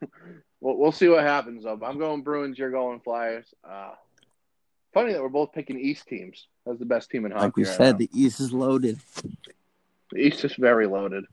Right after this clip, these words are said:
Speaker 1: Let's move into, uh, college basketball really quick.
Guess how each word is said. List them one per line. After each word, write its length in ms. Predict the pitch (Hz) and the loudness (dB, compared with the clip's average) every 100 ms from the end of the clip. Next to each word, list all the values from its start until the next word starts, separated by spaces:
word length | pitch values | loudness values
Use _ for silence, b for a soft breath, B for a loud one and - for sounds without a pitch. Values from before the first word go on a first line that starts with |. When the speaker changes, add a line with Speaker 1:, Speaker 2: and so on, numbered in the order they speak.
| _ 113 _ b b b b _ _ - | _ -20 _ b b b b _ _ 4
Speaker 1:
Let's 180 | 214 277 | 4 6
move 260 | 233 202 | 4 6
into, 600 | 220 208 185 - 175 170 | 6 6 2 4 6 8
uh, 400 | 147 139 127 123 - | 6 6 4 0 -8
college 340 | 160 143 127 123 | -2 0 0 0
basketball 600 | 123 117 - 107 104 101 | 0 0 -6 -4 -4 -2
really 260 | 104 101 | -6 -8
quick. 300 | - 113 104 | -10 -8 -8